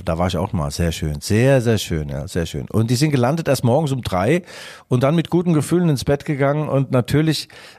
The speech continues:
äh, ist man jetzt, äh, äh, ja,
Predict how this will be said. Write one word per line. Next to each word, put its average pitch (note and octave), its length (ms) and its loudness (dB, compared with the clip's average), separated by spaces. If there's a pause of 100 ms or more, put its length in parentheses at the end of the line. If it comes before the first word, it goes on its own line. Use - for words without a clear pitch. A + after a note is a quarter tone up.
(120)
äh, B2 160 2
ist D3 160 -2
man C3+ 180 2
jetzt, - 460 -2
äh, A#2 680 2
äh, A2 40 -2 (260)
ja, F2+ 400 0